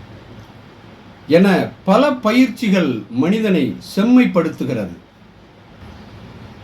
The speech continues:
வெற்றி பெற்ற மனிதர்களை பாருங்கள், அவர்கள் ஏதாவது ஒரு பயிற்சியை எடுத்துக்கொண்டே இருப்பார்கள். விரும்பி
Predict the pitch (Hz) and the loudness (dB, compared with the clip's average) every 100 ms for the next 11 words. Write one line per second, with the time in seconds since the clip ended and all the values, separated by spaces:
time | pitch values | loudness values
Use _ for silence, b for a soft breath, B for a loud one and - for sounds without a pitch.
0 | - 185 196 - 302 233 185 214 190 139 | -2 0 2 4 4 2 0 0 0 0
1 | 95 - - 127 156 220 220 190 160 123 | -4 -10 -8 -2 0 2 2 2 0 -2
2 | 139 143 151 135 135 113 - - - - | -4 -2 -2 -2 -4 -6 -10 -16 -20 -20
3 | - - 139 165 156 139 170 220 226 262 | -20 -6 -2 0 0 0 2 2 4 2
4 | 294 294 277 214 185 - 180 214 - 208 | 2 -2 -4 -2 -4 -4 -4 -6 -8 -4
5 | 175 131 - 139 190 180 208 185 214 208 | -2 -4 -4 -4 -4 -4 -6 -2 0 2
6 | 220 240 - 139 151 180 - 117 95 - | 0 -2 -6 -6 -4 -2 -2 -4 -6 -12
7 | - - - - - - - - - - | -18 -20 -20 -20 -20 -20 -20 -20 -20 -20
8 | - - - - - - 180 254 269 262 | -20 -20 -20 -20 -20 -2 2 4 4 4